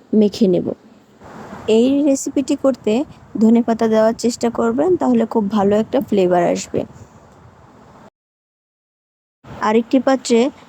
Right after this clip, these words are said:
তিন চামচ আটা নিয়ে সামান্য পরিমাণ পানি দিয়ে মিশিয়ে নেব। মিশিয়ে একটি পাতলা ব্যাটার করে নেব, ডিপ, ডিপ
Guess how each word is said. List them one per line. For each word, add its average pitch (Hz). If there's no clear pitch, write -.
তিন 247
চামচ 262
আটা 214
নিয়ে 247
সামান্য 226
পরিমাণ 240
পানি 226
দিয়ে 233
মিশিয়ে 220
নেব। 190
মিশিয়ে 247
একটি -
পাতলা 240
ব্যাটার 208
করে 262
নেব, 269
ডিপ, 226
ডিপ 226